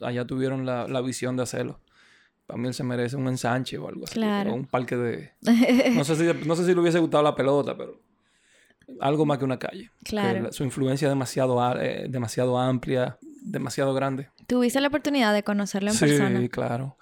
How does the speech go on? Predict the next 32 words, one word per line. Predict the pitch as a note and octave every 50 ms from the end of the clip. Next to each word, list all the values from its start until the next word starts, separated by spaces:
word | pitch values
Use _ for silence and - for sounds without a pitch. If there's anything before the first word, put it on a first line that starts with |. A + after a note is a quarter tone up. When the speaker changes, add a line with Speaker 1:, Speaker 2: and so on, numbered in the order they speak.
| - - - - -
Speaker 1:
Pues | - F3+ D3+
yo | D3+
era | D#3 D3
rockero | D3 D3+ D3 - C#3 B2+ C3+ C#3 C#3+ D3 F3 - -
y | - D#3
yo | B2+
Speaker 2:
Claro. | B2+ C3 C3+
Speaker 1:
iba | C3+ C#3
a | B2+
todos | - C#3+ C3 C#3 C3+ -
sus | -
conciertos, | - D3 B2+ - C#3+ C#3 C#3+ D#3 D#3+ C3 B2+ C#3 B2
yo | C3
era | C3 C3+
groupie. | B2+ C3 C3+ D3 D#3 D3 - - C#3 C#3 - _ _ _ _ - - - - - _ _
Yo | - C#3+ C#3+
era | D#3+ E3
fan, | - E3+ E3+ F3 F#3+ G3
fan, | - - E3+ F#3 G#3 F#3+
fan. | D3 F3+ F#3 F3 D3+
Yo | D3
me | D3 D3+
le | D#3
sentaba | D3+ D#3 C#3+ D#3+ D3+ D3+
al | C#3+
lado | C#3+ C#3+ C#3+ C#3+
en | D3
los | C#3+ C#3
bares | C3+ C3+ C#3 D3 D#3 D3+ D3 C#3+ C3+ C3 B2+ B2+ C3
y | B2 B2 - - - - - - D4
un | D#4 F#4 G4+
groupie. | - F3 D3+ C#3 - - - -